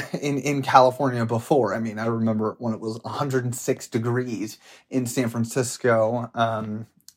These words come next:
like, three years ago, I think. It was crazy. Um, what, what's happening right now, though, is that th-, it, it, it's a very widespread heat wave across not only all of California, but the whole Western United States.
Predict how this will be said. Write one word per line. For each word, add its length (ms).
like, 300
three 360
years 260
ago, 280
I 100
think. 260
It 60
was 100
crazy. 400
Um, 440
what, 300
what's 180
happening 560
right 200
now, 300
though, 420
is 340
that 200
th-, 180
it, 160
it, 240
it's 220
a 60
very 600
widespread 1200
heat 300
wave 440
across 520
not 180
only 240
all 320
of 80
California, 760
but 140
the 80
whole 320
Western 400
United 460
States. 500